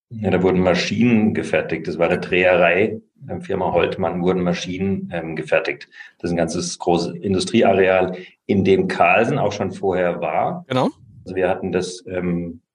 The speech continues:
Speaker 1: mein Vor-Vor-Vorgänger hat neunzehnhundertneunundachtzig, ist damals von Rheinbeck nach Ottensen gekommen und hat,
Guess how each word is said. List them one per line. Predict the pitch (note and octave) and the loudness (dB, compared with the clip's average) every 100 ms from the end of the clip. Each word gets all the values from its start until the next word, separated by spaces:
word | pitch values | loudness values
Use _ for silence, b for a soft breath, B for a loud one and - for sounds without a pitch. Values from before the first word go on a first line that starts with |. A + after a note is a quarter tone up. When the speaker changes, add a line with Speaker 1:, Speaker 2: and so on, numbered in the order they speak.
| - | -14
Speaker 1:
mein | G2 F2+ F2 E2+ E2 | -12 -10 -8 -6 -8
Vor-Vor-Vorgänger | - - B2 B2 G2 F#2+ - C3+ C#3 G2+ G2+ F#2+ | -6 2 2 4 4 2 0 0 2 4 2 2
hat | F#2 | 0
neunzehnhundertneunundachtzig, | G2 F#2 G2 F2+ F2+ F2+ A#2+ B2+ F#2+ - - G#2+ A2 - B B B B | 0 -2 0 -2 0 2 2 2 0 -6 -6 -8 -8 -16 B B B B
ist | - - | -6 0
damals | F#2 F#2+ | 2 2
von | - F#2+ | 2 2
Rheinbeck | E2+ F2+ G2+ A2 A2 - | 4 2 2 0 0 -2
nach | G2 F2+ | -2 0
Ottensen | F#2+ C3 G#2+ F#2+ | -2 0 2 2
gekommen | F#2 F2+ A2+ A2+ | -2 -2 0 0
und | G#2+ | -2
hat, | F#2+ - - | -4 -6 -14